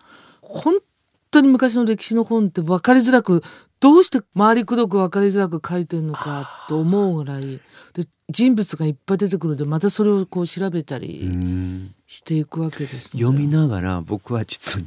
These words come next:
Speaker 2: 二年後の前に行く、ちょっとすごい個人情報ですけれども、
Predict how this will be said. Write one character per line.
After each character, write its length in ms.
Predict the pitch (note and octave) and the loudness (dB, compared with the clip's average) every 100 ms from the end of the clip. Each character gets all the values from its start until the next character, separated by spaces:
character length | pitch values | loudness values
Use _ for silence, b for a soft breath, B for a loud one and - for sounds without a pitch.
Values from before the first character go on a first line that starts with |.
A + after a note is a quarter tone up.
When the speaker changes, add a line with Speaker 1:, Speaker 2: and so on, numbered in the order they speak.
| D2+ | 2
Speaker 2:
二 120 | C#3+ | 2
年 80 | A2 | 4
後 220 | B2 - | 0 0
の 60 | G#2+ | -2
前 200 | G2 - | -4 -6
に 60 | - | -8
行 80 | |
く、 120 | - - | -8 -10
ち 120 | - | -10
ょ 20 | |
っ 40 | |
と 40 | F2+ | -10
す 160 | - | -4
ご 100 | A#2+ | 2
い 60 | A#2 | 2
個 160 | - G#2+ | 2 0
人 180 | G2+ G2 | 2 2
情 160 | G#2 | 2
報 100 | G2 | 0
で 80 | D#2+ | -6
す 80 | - | -8
け 100 | D#2 | -10
れ 60 | D2 | -10
ど 80 | |
も、 160 | D2 D#2+ | -10 -12